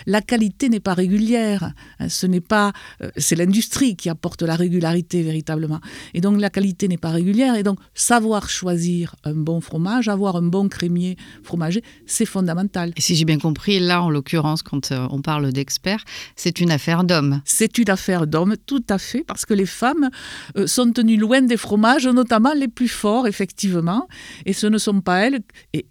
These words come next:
Speaker 1: qui sont appelées à choisir, euh, le meilleur des fromages, effectivement. Parfois même, on déconseille aux femmes de, de consommer du fromage. Euh, c'est toujours, les femmes ont toujours été, euh, considérées comme, euh,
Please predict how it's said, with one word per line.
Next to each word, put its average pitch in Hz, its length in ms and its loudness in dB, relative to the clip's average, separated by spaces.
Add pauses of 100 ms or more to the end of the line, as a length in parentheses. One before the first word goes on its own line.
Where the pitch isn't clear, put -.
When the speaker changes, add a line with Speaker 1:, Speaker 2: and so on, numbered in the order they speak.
(100)
Speaker 1:
qui - 160 -10
sont 180 260 2 (260)
appelées 170 360 -2
à 156 100 0
choisir, 180 640 -2
euh, 165 120 -4 (360)
le 180 180 2
meilleur 196 320 0
des 208 100 0
fromages, 160 460 -4
effectivement. 170 640 -8 (320)
Parfois 196 320 -2
même, 180 160 2
on 170 60 2
déconseille 170 640 0
aux 147 40 -4
femmes 208 320 -4
de, 170 140 -6 (340)
de 156 140 -6
consommer 170 480 -4
du 180 100 -4
fromage. 151 540 -6 (400)
Euh, 113 480 -8 (160)
c'est - 280 -12
toujours, 165 440 -6
les 151 100 -4
femmes 196 280 -8
ont 160 100 -4
toujours 175 400 -6
été, 202 480 -4
euh, - 260 -8 (380)
considérées 175 600 -4
comme, 165 420 -4 (400)
euh, 71 280 -10